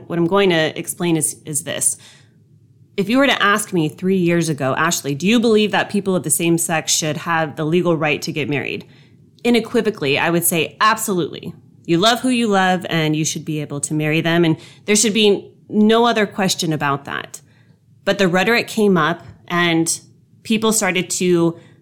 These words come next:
see the argument of why this particular act should be passed federally. And I started to realize something so important that nobody was talking about.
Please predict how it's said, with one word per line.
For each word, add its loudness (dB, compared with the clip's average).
see 0
the 0
argument 2
of 0
why 2
this 0
particular -2
act -2
should -2
be -4
passed -6
federally. -4
And 4
I 4
started 2
to 0
realize 2
something -2
so 0
important 2
that 2
nobody 4
was 2
talking -4
about. -8